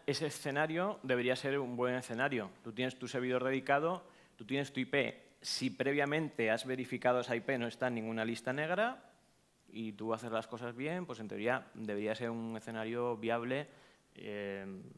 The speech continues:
y, y no deberías de tener problemas. Aunque yo, particularmente, incluso usando V P S para alojar mis páginas, prefiero usar servicios que se dedican exclusivamente al envío de los emails.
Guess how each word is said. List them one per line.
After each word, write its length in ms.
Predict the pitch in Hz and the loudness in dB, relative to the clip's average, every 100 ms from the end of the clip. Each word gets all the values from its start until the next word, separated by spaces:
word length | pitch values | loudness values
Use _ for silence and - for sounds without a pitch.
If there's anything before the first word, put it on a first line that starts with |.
| - - - | -18 -18 -14
y, 540 | - 101 - 101 101 98 | -10 -10 -10 -8 -8 -6
y 40 | |
no 120 | 107 | -2
deberías 260 | 117 120 120 | 0 4 2
de 80 | 117 | 2
tener 180 | 113 101 | -2 -2
problemas. 400 | 110 117 98 - - - - - | 0 0 -2 -4 -18 -20 -20 -2
Aunque 300 | 117 117 113 | -2 0 0
yo, 320 | 127 185 175 | 2 0 0
particularmente, 840 | 127 123 117 123 123 127 143 156 175 | 0 0 -4 0 0 0 -4 -4 -4
incluso 340 | 135 113 117 | -4 -6 -6
usando 300 | 104 113 120 | -2 0 0
V 160 | 120 117 | -2 0
P 120 | 120 | -2
S 160 | 123 | -4
para 320 | - 117 113 113 | -4 2 4 4
alojar 420 | 110 98 - 110 | 2 -2 -4 -6
mis 160 | 110 | -6
páginas, 500 | - 117 139 147 156 - - - _ | -8 -8 -6 -6 -6 -12 -20 -20 _
prefiero 300 | - 110 123 | -4 -2 -2
usar 320 | 139 139 147 127 | 0 4 4 2
servicios 460 | 120 120 120 139 | -2 -2 -4 -6
que 120 | - | -6
se 140 | 117 110 | -4 -2
dedican 460 | 107 127 127 113 | 0 -2 0 0
exclusivamente 880 | 107 - 107 - 123 131 127 135 127 | 0 -6 -10 -4 -2 -2 -4 -4 -4
al 140 | 110 104 | -4 -4
envío 260 | 104 107 | -4 -4
de 80 | 107 | -4
los 160 | 107 - | -4 -6
emails. 480 | 101 92 - - | -8 -10 -12 -16